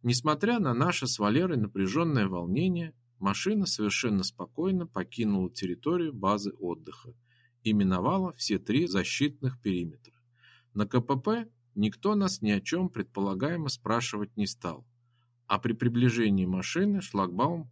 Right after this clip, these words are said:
просто поднялся, по-моему, даже в автоматическом режиме.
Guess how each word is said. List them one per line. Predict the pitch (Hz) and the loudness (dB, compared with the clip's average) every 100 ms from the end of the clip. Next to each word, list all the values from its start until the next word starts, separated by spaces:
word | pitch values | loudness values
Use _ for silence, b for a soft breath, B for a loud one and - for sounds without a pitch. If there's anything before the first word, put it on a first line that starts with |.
| - | -2
просто | 123 135 - | 0 0 -4
поднялся, | 120 104 90 85 73 - - _ _ _ _ _ _ | -4 -2 -2 -4 -8 -12 -14 _ _ _ _ _ _
по-моему, | 110 139 220 196 | 0 2 4 2
даже | 127 143 135 | 2 2 2
в | 117 | 0
автоматическом | - 101 95 95 110 - - 101 | 0 0 0 -2 -6 -6 -2 0
режиме. | 98 90 85 71 | 0 -2 -6 -10